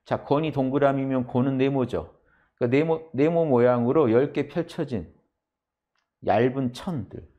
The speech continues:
천도 의미합니다. 색깔로는요, 아까 검은색만 얘기했는데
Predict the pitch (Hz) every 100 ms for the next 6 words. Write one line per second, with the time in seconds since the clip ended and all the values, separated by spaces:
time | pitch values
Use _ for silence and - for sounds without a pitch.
0 | _ _ _ _ _ _ _ - 151 143
1 | 123 135 - - 98 95 90 71 - _
2 | _ _ _ _ _ _ _ _ _ _
3 | _ _ _ _ _ _ _ _ _ _
4 | _ _ _ _ _ _ _ _ - 190
5 | 208 208 175 143 131 117 - 123 - 120
6 | 156 156 143 123 107 98 95 92 92 135
7 | 196 -